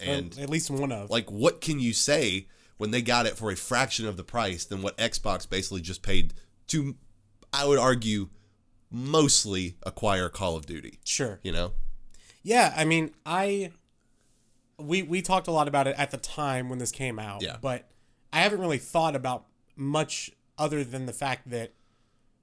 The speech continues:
Speaker 1: now Sony can sort of play the, "If you take Call of Duty
Speaker 2: Yeah.
Speaker 1: exclusive, we're taking Destiny exclusive."
Speaker 2: Which, you know, I brought that up in terms of Fortnite and them acquiring, like, Epic as a suggestion.
Speaker 1: Sure.
Speaker 2: This was probably a much more sound business move
Speaker 1: Yes.
Speaker 2: for them.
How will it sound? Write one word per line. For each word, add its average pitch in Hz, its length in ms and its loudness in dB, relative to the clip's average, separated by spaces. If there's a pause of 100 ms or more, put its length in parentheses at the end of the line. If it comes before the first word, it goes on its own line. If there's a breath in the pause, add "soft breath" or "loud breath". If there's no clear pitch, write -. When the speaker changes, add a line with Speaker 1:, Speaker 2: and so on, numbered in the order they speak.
Speaker 1:
now 160 360 4
Sony 160 460 2
can 139 180 -4
sort 147 220 -2
of 131 160 -10
play 147 320 -2
the, 123 480 -4 (480)
"If 117 160 -12
you 147 80 -6
take 196 220 0
Call 226 180 6
of 226 80 4
Duty 285 180 6
Speaker 2:
Yeah. 233 60 4
Speaker 1:
exclusive, 196 540 2
we're 135 160 -4
taking 196 340 -2
Destiny 247 380 4
exclusive." 160 440 -2
Speaker 2:
Which, 147 140 4
you 151 80 4
know, 147 140 6
I 143 120 2
brought 180 240 4
that 147 120 2
up 131 120 2
in 117 80 -6
terms 107 200 -6
of 82 120 -8
Fortnite 127 640 -2
and 98 160 -6
them 98 120 -4
acquiring, 95 360 -2
like, 87 220 -6
Epic 104 300 -2
as 107 120 -2
a 113 60 -2
suggestion. 113 540 -4
Speaker 1:
Sure. 113 360 2
Speaker 2:
This 135 160 4
was 147 100 0
probably 120 360 2
a 107 60 2
much 104 280 -2
more 101 160 -4
sound 87 600 -2
business 87 480 -6
move 82 320 -6
Speaker 1:
Yes. 131 360 0
Speaker 2:
for 85 60 0
them. 76 320 -2